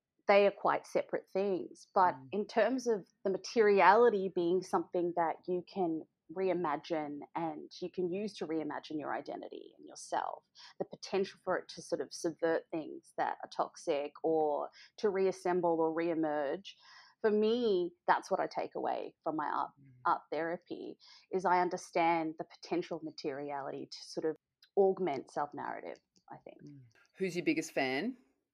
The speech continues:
Speaker 1: I'd have to say my partner, Vicky, she's number one. She's a bit of a hard ass, but she's so beautiful. Like, she really gives me space to see myself again and to,
Speaker 2: Mm.
Speaker 1: like, know I can take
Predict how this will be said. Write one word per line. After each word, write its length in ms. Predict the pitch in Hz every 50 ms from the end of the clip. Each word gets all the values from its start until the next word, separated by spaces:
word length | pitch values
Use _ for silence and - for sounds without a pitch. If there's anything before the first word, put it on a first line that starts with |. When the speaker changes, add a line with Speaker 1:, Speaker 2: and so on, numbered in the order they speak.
| _ _ _ - _ -
Speaker 1:
I'd 80 | - 254
have 240 | - - 233 240
to 100 | - 381
say 200 | 359 - 392 370
my 140 | 320 330 294
partner, 340 | - - 240 202 202 226 233
Vicky, 420 | 196 196 196 190 - 214 202 214
she's 360 | 226 - - 226 226 202 185 - _ - - - - -
number 400 | 208 196 170 185 233 240 370 403
one. 520 | 330 226 196 190 180 175 185 214 247 254 - - - - - - - -
She's 180 | 277 262 262
a 40 | 262
bit 140 | 220 269 -
of 100 | 349 349
a 100 | 349 302
hard 300 | 233 226 190 185 185 190
ass, 420 | 165 156 156 180 214 240 240 - -
but 320 | - 208 196 180 170 - - - - - - - - _
she's 340 | - - - - 247 233 -
so 240 | - 277 247 240 262
beautiful. 560 | 247 - 202 220 214 220 226 220 - 214 196
Like, 240 | 196 190 185 - -
she 200 | - - 240 226
really 560 | 202 220 220 220 226 254 262 262 262 240 - _ _ _ _ -
gives 240 | 247 226 202 202 -
me 120 | 233 214 202
space 580 | - - - - 175 180 185 180 - - - - -
to 400 | 214 196 185 180 175 175 175 175 175 _ - - - - - _
see 260 | - - - 214 208
myself 520 | 202 185 160 160 - - 170 113 143 160 - _ - -
again 500 | 180 - - 170 165 165 156 156 156 - -
and 200 | - 170 170 170 170
to, 100 | - 196
Speaker 2:
Mm. 60 | 175
Speaker 1:
like, 300 | 156 156 151 - - - _
know 380 | - 190 190 190 190 185 185 185
I 100 | 185 185
can 160 | 185 - 202
take 220 | 190 - 190 175